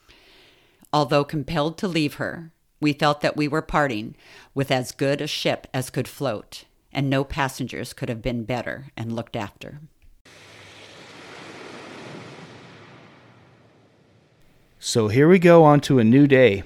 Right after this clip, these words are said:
Speaker 2: March second, eighteen ninety-seven. We got into Aden early in the morning. The innate portion of the third-class passengers were put on board a coal barge and towed ashore, the women and children being on a tender. As they were leaving the ship,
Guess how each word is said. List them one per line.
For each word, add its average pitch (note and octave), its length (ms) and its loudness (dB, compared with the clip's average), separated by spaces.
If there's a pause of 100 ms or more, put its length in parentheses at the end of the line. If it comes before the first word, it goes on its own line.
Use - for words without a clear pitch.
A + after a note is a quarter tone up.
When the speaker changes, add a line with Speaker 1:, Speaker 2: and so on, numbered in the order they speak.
(140)
Speaker 2:
March B2 360 2
second, C#3+ 540 -2 (300)
eighteen B2 340 0
ninety-seven. A#2 680 0 (840)
We B2+ 120 0
got E3 340 4
into D#3+ 340 0
Aden A#2+ 360 0
early B2 360 2
in A2 100 0
the G#2+ 60 -2
morning. A2 440 -4 (460)
The B2 140 -2
innate D#3+ 360 2
portion C#3 420 -2
of G#2+ 120 -6
the G#2+ 100 -8
third-class B2 600 -2
passengers G#2+ 680 -6
were A2 100 -6
put C3+ 220 0
on B2 180 2
board A2+ 240 2
a G2+ 60 -4
coal C#3 300 4
barge F#2+ 540 -4
and A2 160 -4
towed A#2+ 240 2
ashore, G2+ 480 2 (600)
the A2+ 100 2
women D#3+ 360 6
and A#2 140 2
children A#2+ 420 4
being A#2 280 2
on G#2+ 160 0
a G2 60 -4
tender. G#2+ 480 -2 (500)
As A2+ 140 -2
they D3 120 8
were F3+ 160 8
leaving C#3+ 360 6
the G#2 80 0
ship, - 360 0